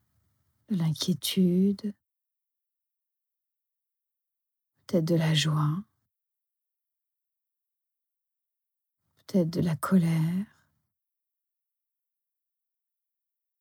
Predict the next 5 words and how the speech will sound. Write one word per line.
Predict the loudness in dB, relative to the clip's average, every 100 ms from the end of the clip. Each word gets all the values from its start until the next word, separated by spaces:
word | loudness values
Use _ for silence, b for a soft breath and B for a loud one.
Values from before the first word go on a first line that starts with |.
| _ -14
de | -6
la | -4
tristesse, | -4 -6 -6 -6 -4 -4 -4 -10 -20 -20 _ _ _ _ _ _ _ _ _ _ _ _ _ _ _ _ _ _ _ _ _ _ _
de | 2
l'apaisement. | 4 4 2 2 2 2 2 2